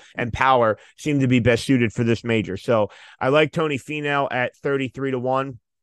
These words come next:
Uh, I also like To-, Tommy Fleetwood, uh, of England at forty-seven and a half to one. I got him at,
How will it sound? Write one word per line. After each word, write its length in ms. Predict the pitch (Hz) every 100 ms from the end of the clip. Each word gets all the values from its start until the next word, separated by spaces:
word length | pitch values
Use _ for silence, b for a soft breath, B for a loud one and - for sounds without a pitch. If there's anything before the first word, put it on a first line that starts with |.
| _ -
Uh, 380 | 117 117 113 -
I 140 | 131
also 400 | 117 160 175 196
like 300 | 180 175 - -
To-, 240 | 170 165 -
Tommy 320 | - 170 170
Fleetwood, 580 | 135 139 165 143 113 - _ b b
uh, 280 | 113 110 110
of 280 | 120 123 117 135
England 400 | 151 135 110 95
at 220 | 117 107 _ _ -
forty-seven 560 | 156 160 - 147 135
and 80 | 120
a 60 | 113
half 260 | 131 131
to 80 | 135
one. 300 | 120 117 113
I 220 | - 120
got 240 | 120 120 113
him 200 | 127 120
at, 280 | 107 107